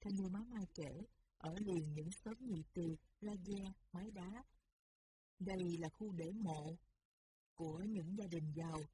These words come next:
trên đường hai mươi, có vườn xoài rộng. Phía sau vườn là khu nhà của những người lao động do các chủ hãng Ba Son, xe lửa, bến tàu cấp cho chợ thuê. Ở đây ít bị ai dòm ngó và dễ lẫn trốn. Má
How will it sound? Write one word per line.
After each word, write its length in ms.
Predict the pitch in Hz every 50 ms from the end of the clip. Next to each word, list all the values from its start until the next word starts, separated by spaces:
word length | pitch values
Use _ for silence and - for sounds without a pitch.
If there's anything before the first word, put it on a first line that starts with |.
| _ _
trên 200 | - 208 196 185
đường 200 | 175 160 151 147
hai 180 | 156 185 190 180
mươi, 340 | 180 185 185 185 185 185 175 - - _ _ _ -
có 200 | - 196 226 262 247
vườn 200 | 208 185 170 160 - -
xoài 200 | 180 160 151 147 143
rộng. 320 | 156 147 139 - 156 156 160 - - _ _ _ _ _ _ _ _ _
Phía 120 | - 220 233 - -
sau 200 | 226 196 190 185 160
vườn 220 | 165 160 151 156
là 80 | 156 156
khu 200 | - - 220 196
nhà 240 | 185 180 160 151 151 -
của 100 | - 170
những 240 | 180 196 170 190 233
người 140 | 233 175 156
lao 200 | 170 185 185 180
động 280 | 160 160 143 143 147 151 - _ _ _ _ - -
do 180 | 180 180 170 160 -
các 220 | - 220 - -
chủ 120 | - 160 165
hãng 280 | 175 165 - 175 196
Ba 80 | 196 190 185 - -
Son, 220 | - 196 190 190 185 - - _ _ -
xe 60 | - 208
lửa, 380 | 196 175 160 151 147 151 190 226 - _ -
bến 240 | 170 175 196 247 269
tàu 300 | - - 156 151 147 151 - - _ _ _ -
cấp 120 | - 240 - - - -
cho 180 | 196 175 170 165 -
chợ 220 | - 160 135 135 151 -
thuê. 320 | - 185 190 185 180 180 - - _ _ _ _ _ _ -
Ở 160 | - 151 160 170
đây 120 | 180 175 165 165 -
ít 80 | 220 - -
bị 120 | 175 160 156 156 -
ai 120 | 190 196 190 170
dòm 200 | 170 156 147 143 143
ngó 340 | 143 156 170 208 240 240 - -
và 200 | 175 160 151 143 151 147
dễ 120 | 151 143 147
lẫn 220 | 185 175 156 170 - -
trốn. 260 | 190 180 196 220 254 277 - - _ _ _ _ _ _ _ _ _ _ _ _ _ _ _ _ _ _ _ _ _ _ _ -
Má 100 | 202 190